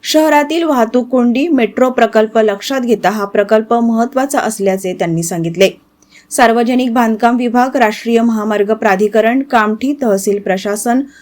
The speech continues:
भूमी अभिलेख विभाग, कामठी नगर परिषद यांच्या संयुक्त प्रयत्नातून सहा महिन्यांपूर्वी सीमांकन पूर्ण झाले होते. पाहणी दरम्यान मुख्याधिकारी विनोद जाधव, सार्वजनिक बांधकाम विभागाचे अधिकारी, नगर परिषदेचे कर्मचारी,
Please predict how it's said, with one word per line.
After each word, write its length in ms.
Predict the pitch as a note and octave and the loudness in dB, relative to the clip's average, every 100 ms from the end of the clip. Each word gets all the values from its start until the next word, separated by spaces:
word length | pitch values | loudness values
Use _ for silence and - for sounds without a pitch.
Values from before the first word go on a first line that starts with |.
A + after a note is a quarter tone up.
| _ A#3+ | _ 0
भूमी 400 | B3+ C4+ C#4 D4+ | 2 4 2 0
अभिलेख 480 | A3 G3+ G#3+ G3+ G3 | 0 2 2 2 0
विभाग, 360 | G3+ G3 G#3 A#3 - | -2 0 0 0 0
कामठी 400 | A#3+ G#3+ A3 C4 | 0 0 0 -2
नगर 300 | C4 G3 G3 | -2 2 2
परिषद 460 | A3 A3 A3+ B3+ A#3+ - - _ C#4 | 2 2 2 0 -2 -4 -18 _ 0
यांच्या 380 | C4 C#4 D#4 D#4 | 2 2 0 -2
संयुक्त 500 | B3+ A3+ A#3 A#3 C4 | 0 2 0 0 -2
प्रयत्नातून 760 | A3+ G3 A3 A3+ G3+ E3+ F3 - _ - - | 0 2 0 -2 -4 -4 -6 -8 _ -10 -2
सहा 240 | C4+ C4+ | 0 2
महिन्यांपूर्वी 800 | D#4 C#4+ A#3+ A3 A3 G#3+ G3 A#3 | 2 2 0 0 0 0 0 -4
सीमांकन 680 | A#3+ B3 A3+ A3+ B3 B3 C4 | -2 0 0 0 0 -2 -2
पूर्ण 360 | G#3+ E3+ E3 | 0 0 0
झाले 240 | F3 F3+ F3+ | -2 -2 0
होते. 360 | E3+ F#3 - _ - | 2 0 0 _ 0
पाहणी 360 | C4 B3+ C#4 | 2 4 2
दरम्यान 380 | D#4 D4 D4 D#4 | 2 2 2 2
मुख्याधिकारी 680 | C#4 C#4+ C#4 C4+ C#4 C4 C4+ | 0 0 0 2 2 0 0
विनोद 300 | A#3+ A3 A3 | 0 0 0
जाधव, 460 | A3 G3 G3+ B3 C#4+ - _ | 0 0 0 -2 -4 -10 _
सार्वजनिक 680 | - C4 A3+ B3 C#4 C#4 C4+ | -2 2 2 2 2 2 2
बांधकाम 440 | A#3+ A3+ A3 B3+ C#4 | 0 0 0 0 0
विभागाचे 460 | A#3+ A3 A3 A3+ | 0 2 0 0
अधिकारी, 440 | A#3 A3 A3 G#3+ B3 | 0 0 2 2 2
नगर 320 | A#3+ F#3+ G3 | 0 2 2
परिषदेचे 600 | G3+ G3+ A3 G3+ G3+ G3+ | 0 -2 -2 -2 0 -2
कर्मचारी, 640 | F#3+ F3+ G3+ A3 A#3+ C4+ | -2 -2 -2 0 0 0